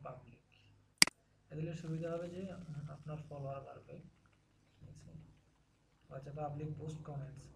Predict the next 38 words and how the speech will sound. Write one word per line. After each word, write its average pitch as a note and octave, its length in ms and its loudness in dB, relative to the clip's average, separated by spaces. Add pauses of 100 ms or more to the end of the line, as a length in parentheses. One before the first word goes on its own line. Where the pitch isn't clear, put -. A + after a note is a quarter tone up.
কে D#3+ 220 4
আপনার, D#3+ 440 4
উম, C#3+ 720 -2
পোস্টে D#3 220 0
comment D3 200 4
করতে C#3 140 2
পারে, C3+ 120 -2
Public, - 380 -2 (160)
public D3 580 -4
পোস্ট - 340 -10
notification, - 480 -8 (920)
Public D#3 440 4
profile D#3 260 4
info, C#3+ 260 0
মানে C3+ 180 -6
কে D#3 200 2
আপনার D#3 280 2
profile D3 220 0
দেখতে C#3 220 -2
পারবে, B2 220 -10
এটা - 160 -8
যে C#3+ 120 -6
আপনার D#3 340 -2
ফ্রেন্ডস C#3+ 360 -4
থাকাই C#3+ 300 -2
ভালো, B2 240 -8 (840)
ঠিক - 180 -14
আছে? - 140 -10 (960)
ইউজার F3 320 6
নেম, D3 280 4
আপ-, - 320 -8
you D#3 240 6 (220)
have D3+ 200 4
not D#3 180 4
set C#3+ 120 0
a C#3+ 100 0
user, C#3 80 2
আপনাকে D#3 360 -4